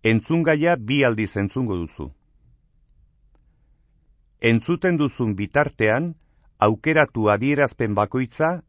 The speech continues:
egia ala gezurra den. Idatzi isa zeinua dagokion laukian, adibidean egiten den bezala.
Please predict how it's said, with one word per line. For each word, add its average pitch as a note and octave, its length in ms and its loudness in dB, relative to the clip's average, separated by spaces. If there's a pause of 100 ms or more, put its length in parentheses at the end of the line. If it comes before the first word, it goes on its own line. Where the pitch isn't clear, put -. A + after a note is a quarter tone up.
egia B2+ 460 0 (100)
ala G2 220 2
gezurra F#2+ 460 -4
den. E2 200 -8 (2750)
Idatzi B2 500 0 (120)
isa C3+ 340 -2
zeinua C3 560 0 (180)
dagokion A2+ 720 0
laukian, C#3+ 560 -2 (640)
adibidean C3+ 600 2
egiten A#2 360 -2
den G#2+ 160 -2
bezala. F2 460 -6